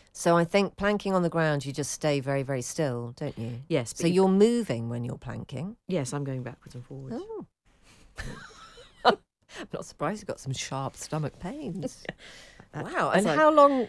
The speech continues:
Speaker 1: how long do you do that
Speaker 2: Well,
Speaker 1: for?
Speaker 2: no
Speaker 1: 'Cause the, the article's about, um, if you can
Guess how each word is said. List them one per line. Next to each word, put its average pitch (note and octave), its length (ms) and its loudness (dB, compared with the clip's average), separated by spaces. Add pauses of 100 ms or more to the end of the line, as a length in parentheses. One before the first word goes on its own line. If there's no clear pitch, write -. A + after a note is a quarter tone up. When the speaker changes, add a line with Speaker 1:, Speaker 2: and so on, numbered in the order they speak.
Speaker 1:
how A#3 220 2
long A3 220 2
do G#3 120 -4
you G#3 80 -2
do G3+ 140 0
that F#3 120 2
Speaker 2:
Well, G#3+ 100 4
Speaker 1:
for? F#3 60 6
Speaker 2:
no - 60 0
Speaker 1:
'Cause F#3 220 0
the, G3+ 140 4
the G3+ 220 4
article's F#3 560 2
about, - 720 -2
um, C#3+ 400 -2 (640)
if E3 120 0
you F#3+ 120 0
can E3 340 2